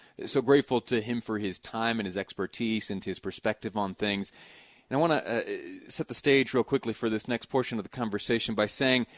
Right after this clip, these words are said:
I don't have many regrets in life, but one of them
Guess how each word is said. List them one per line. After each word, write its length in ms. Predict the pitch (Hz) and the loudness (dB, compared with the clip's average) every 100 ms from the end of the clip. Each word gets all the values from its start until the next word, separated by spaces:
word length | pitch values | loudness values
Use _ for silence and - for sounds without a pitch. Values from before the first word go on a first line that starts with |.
| - | -6
I 60 | - | 2
don't 140 | 190 | 2
have 140 | 208 156 | 2 2
many 220 | 151 160 | 2 4
regrets 440 | 147 107 123 - | 4 4 2 2
in 100 | 110 92 | -4 -2
life, 360 | 85 78 - - - - - | -4 -6 -12 -18 -16 -14 0
but 120 | 123 120 | 2 4
one 260 | 113 151 | 4 4
of 140 | 147 113 | 4 2
them 380 | 123 110 107 | 2 2 0